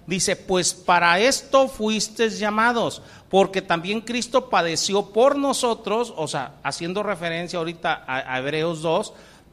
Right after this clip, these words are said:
dice aquí, "Dejándonos", ¿qué? Ejemplo. Mi Señor Jesucristo padece dejándonos ejemplo, para que nosotros sigamos sus pisadas.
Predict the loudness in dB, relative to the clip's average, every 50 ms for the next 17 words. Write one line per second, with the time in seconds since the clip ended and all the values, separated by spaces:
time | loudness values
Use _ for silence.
0 | _ _ -8 -6 -4 -2 -2 -4 -4 -4 -6 -6 -6 -6 -8 -16 _ _ _ _
1 | _ _ _ _ -16 -4 -2 -2 -2 2 2 2 2 2 2 2 2 0 0 -2
2 | -2 -2 0 0 0 -2 -4 -6 -8 -12 -18 -20 -20 -20 -20 -20 -20 _ -20 -20
3 | _ _ _ _ _ _ _ _ _ _ _ -8 -8 -6 -8 -8 -10 -8 -10 -10
4 | -10 -10 -12 -20 -20 -20 _ _ -8 -4 -2 -2 -2 -2 -2 -2 -2 -2 -2 -4
5 | -4 -4 -4 -6 -6 -4 -2 -2 -2 0 2 0 0 2 0 -2 -2 -4 -4 -6
6 | -6 -6 -6 -6 -4 -4 -4 -4 -2 -2 -4 -4 -4 -6 -8 -10 -10 -10 -10 -8
7 | -4 -4 -4 -4 -4 -4 -6 -6 -6 -8 -14 -20 -4 -2 -2 -2 -2 -4 -4 -4
8 | -4 -4 -2 -2 -4 -4 -4 -4 -4 -2 -4 -6 -6 -4 -4 -4 -4 -4 -4 -4
9 | -4 -4 -6 -6 -8 -8 -10 -10 -6 -4 -2 0 0 0 0 -2 -4 -6 -6 -8
10 | -10 -14